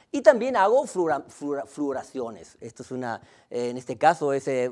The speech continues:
fluoraciones, eh, interesantes, o sea, un gru-, una especie de reacciones, eh, <clears throat> multicomponentes,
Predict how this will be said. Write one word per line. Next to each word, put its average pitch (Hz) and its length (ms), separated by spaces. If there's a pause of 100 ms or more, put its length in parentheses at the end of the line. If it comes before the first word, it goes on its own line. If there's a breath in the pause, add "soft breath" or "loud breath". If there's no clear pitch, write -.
fluoraciones, 131 500
eh, 135 120
interesantes, 214 880
o 175 80
sea, 156 340
un 151 180
gru-, 156 120
una 147 180
especie 143 240
de 131 60
reacciones, 135 440 (280 loud breath)
eh, 143 240 (240 loud breath)
<clears throat> 185 580 (600)
multicomponentes, 190 1000